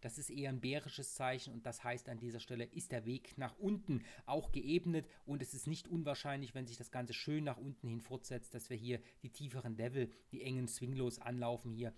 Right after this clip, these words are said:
um die eins null sieben acht und eins null sieben sieben fünf. Der Blick in Euro, U S-Dollar. So, Fragen sehe ich keine weiteren. Das heißt, an dieser Stelle gucken wir weiter. Ah, hier <laughs> noch der Hinweis,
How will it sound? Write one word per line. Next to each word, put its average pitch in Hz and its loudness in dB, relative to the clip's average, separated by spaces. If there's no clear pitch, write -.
um 165 0
die 135 -2
eins 120 -4
null 113 -2
sieben 113 -4
acht - -8
und 139 -6
eins 113 -4
null 113 -2
sieben 104 -8
sieben 107 -6
fünf. 151 2
Der 120 -2
Blick - -4
in 196 6
Euro, 139 2
U 139 -2
S-Dollar. 117 0
So, 160 10
Fragen 202 6
sehe 160 4
ich 135 -2
keine 190 2
weiteren. 170 0
Das 131 -4
heißt, 139 -2
an 127 -4
dieser 131 -6
Stelle 120 -2
gucken 117 -4
wir 117 0
weiter. 120 0
Ah, 135 2
hier 147 6
<laughs> - -2
noch 220 8
der 147 6
Hinweis, 143 4